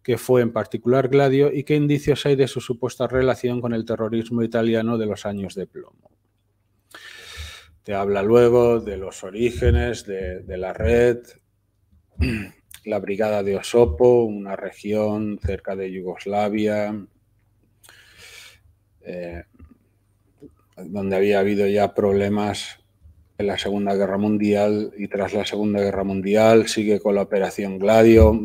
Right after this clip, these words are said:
Va hablando, es, es todo muy militar, eh, pero siempre... Bueno, va, va describiendo.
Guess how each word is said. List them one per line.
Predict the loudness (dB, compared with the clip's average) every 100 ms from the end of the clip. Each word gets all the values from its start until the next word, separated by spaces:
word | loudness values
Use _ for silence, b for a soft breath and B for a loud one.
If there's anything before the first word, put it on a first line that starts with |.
| 6
Va | 10
hablando, | 12 12 10 10 10 10
es, | 10 8 4 -2 -4
es | -6
todo | 2 4 4
muy | 4 6
militar, | 6 6 4 4 4 6 4 2
eh, | -4 -6 -6 -8 -12 _ _ _ _ B B B B B B B B B B B _ _ -20 -18 -12 4
pero | 8 10 8
siempre... | 6 4 8 10 10 10 10 8 6 6 4 4 0 -4 -10 -14 -16 _ _ _ _ _ _ _ _ _ _ _ _ _ _ _ _ _ _ _ _ _ _ _ _ _ _ -20 -20 _ _ _
Bueno, | 0 0 0 -8 _ _ _ _ -20 -20 _ _ _ _ _ _ _ _ _ _ _
va, | -8 0 2 2 0 -2
va | -4 0 2
describiendo. | 2 0 -4 -2 2 2 2 0 -4